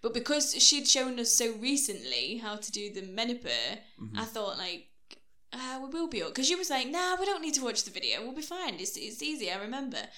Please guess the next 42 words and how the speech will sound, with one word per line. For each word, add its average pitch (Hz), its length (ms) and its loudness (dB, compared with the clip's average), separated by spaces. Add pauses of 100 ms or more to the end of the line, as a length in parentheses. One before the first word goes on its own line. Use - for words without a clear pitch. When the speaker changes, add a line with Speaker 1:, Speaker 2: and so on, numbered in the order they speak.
(140)
Speaker 2:
Yeah. 147 80 -16
Speaker 1:
So 247 100 -6
I 254 40 -6
was 247 100 -6
like, 247 200 -8
"Oh, 302 220 -8
okay 147 300 -6
then. 135 180 -10
It - 140 -12
was 240 200 -2
only, 208 340 -6
like, 170 220 -6
yesterday, 180 680 -4
so 185 340 -6 (240)
fair 202 260 -4
enough." 113 400 -10 (360)
But 226 100 0
yeah, 185 300 8
then 208 240 -2
after 247 280 0
we 202 140 0
actually 196 380 0
watched - 320 -2
the - 40 -14
video, 131 380 -4
I 110 120 -8
was, 143 120 -10 (240)
we 214 100 -4
was 202 200 -6
like, 180 420 -6 (420)
"Okay." 110 440 0
Speaker 2:
Yeah, 104 120 -2
no, 104 140 -2
I 120 60 -2
think 185 280 -2 (720)
with 160 320 -6
the 156 80 -2
video, 104 400 -2
like, 135 260 -4
obviously 143 300 -4
we 127 120 -4
knew, 143 320 -4